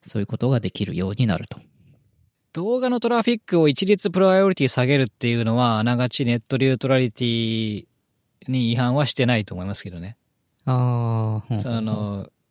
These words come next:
Speaker 2: 回線が混んでる時に、その、なんていうんですか。
Speaker 1: スロットルするのは。
Speaker 2: スロットルするっていうのは、それはそのアイエスピーのサービスのレベルを担保する上ではやっていいと思うので、
Speaker 1: うんうん。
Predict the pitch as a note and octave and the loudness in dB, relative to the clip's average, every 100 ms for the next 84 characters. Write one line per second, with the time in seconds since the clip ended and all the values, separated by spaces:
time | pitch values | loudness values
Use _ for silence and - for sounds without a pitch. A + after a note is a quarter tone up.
0 | _ - E3 F#3+ A3+ A3 G#3+ - A#3+ G3+ | _ -2 0 2 2 2 0 0 2 4
1 | D3 C3+ B2 A#2 D3+ B2 F#2+ G#2+ _ _ | 2 0 0 0 0 0 -2 -8 _ _
2 | _ _ _ _ _ - A2+ G#2+ _ _ | _ _ _ _ _ -8 -6 -6 _ _
3 | _ _ _ _ _ _ - A#2 G2 F2+ | _ _ _ _ _ _ -8 -8 -6 -10
4 | - G2 F2+ _ _ _ _ - - A#2 | -10 -10 -10 _ _ _ _ -16 -8 -6
5 | A2 - A2+ A2+ A#2 A2+ G#2+ A#2+ B2+ F#2+ | -6 -6 -6 -6 -6 -4 0 2 2 4
6 | G3 G3 F#3 G3+ - E3+ D#3+ D3+ D#3 C#3 | 2 2 2 2 2 2 4 4 4 4
7 | C#3 C#3+ C#3+ C3 C3 B2+ C3+ C3 F3 C#3+ | 2 2 2 2 0 2 0 0 2 2
8 | A2 - A2+ A2 - A2+ A2 G#2+ G#2+ - | 0 -2 -2 -2 -4 -4 -2 -2 -4 -8
9 | _ _ - A#2 B2 A#2 G2 F2+ F2 - | _ _ -8 -2 0 0 -4 -10 -12 -16
10 | - G#2+ F2+ - _ - C#3 A2+ G#2+ G#2 | -8 -6 -6 -10 _ -4 -2 -2 -4 -4
11 | G2+ G2+ F#2+ F2+ F2+ - _ _ - G#2+ | -4 -4 -6 -8 -10 -12 _ _ -6 -6
12 | - G#2 G#2 G2+ G2 F#2 F2 F#2+ F2 E2+ | -2 -4 -2 -4 -6 -8 -10 -8 -8 -12
13 | _ _ _ _ _ A#2+ G#2+ - C3 | _ _ _ _ _ -8 -6 -6 -6